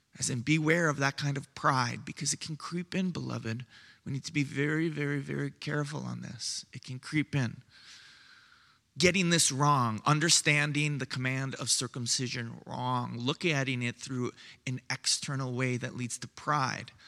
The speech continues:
Let's try to get to the heart of this even more. What can we say about this? Um, hmm. So at the time,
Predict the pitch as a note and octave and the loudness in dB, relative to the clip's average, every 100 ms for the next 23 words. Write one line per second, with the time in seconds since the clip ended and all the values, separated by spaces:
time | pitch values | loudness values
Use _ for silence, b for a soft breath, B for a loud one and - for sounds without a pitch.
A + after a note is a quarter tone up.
0 | B B B - - - A#3 B3+ G3 G3+ | B B B -4 2 8 8 8 6 2
1 | F#3 E3 D#3 E3 C3+ C#3 - - B B | 2 2 2 0 0 2 2 0 B B
2 | B B _ - C#3+ D3 C#3+ B2 B2 A#2+ | B B _ 2 6 8 6 4 4 4
3 | A2+ A#2 - D3 C#3+ - C3 B2+ G2 - | 4 2 0 -2 2 2 2 0 -2 -6
4 | - A#2+ - - - - _ _ _ _ | -8 -4 -2 -2 -6 -20 _ _ _ _
5 | _ _ _ _ - - B G#2+ A2 A2 | _ _ _ _ -20 -18 B -18 -14 -14
6 | G#2 A2 - _ B B B B B - | -16 -20 -20 _ B B B B B -2
7 | D3 C#3+ C#3 B2+ A#2+ G#2+ A#2+ - _ B | 4 4 4 0 -4 -6 -8 -12 _ B
8 | B B B B B B B B B B | B B B B B B B B B B
9 | B B B B B B B B B B | B B B B B B B B B B
10 | _ _ _ - B2 A2+ C#3 A2 A2+ B | _ _ _ -8 -4 -4 -4 -8 -14 B
11 | B B B B B B - - - F#3 | B B B B B B -4 4 8 12
12 | G3+ A3+ A#3+ D#3 A#2+ A2 A#2 | 12 10 6 8 8 4 0